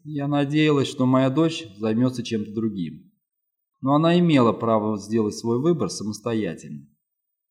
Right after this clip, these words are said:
«Ваш свёкор, насколько я знаю, был против», заметила Ева.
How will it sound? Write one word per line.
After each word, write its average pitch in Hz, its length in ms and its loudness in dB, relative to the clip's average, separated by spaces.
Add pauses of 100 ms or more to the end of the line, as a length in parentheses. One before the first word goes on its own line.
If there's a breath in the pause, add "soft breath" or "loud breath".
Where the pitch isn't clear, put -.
(360)
«Ваш 139 460 2
свёкор, 170 800 2 (240)
насколько 160 400 0
я 156 180 4
знаю, 147 340 4
был 147 200 2
против», 185 360 2 (340)
заметила 95 480 -2
Ева. 87 340 -4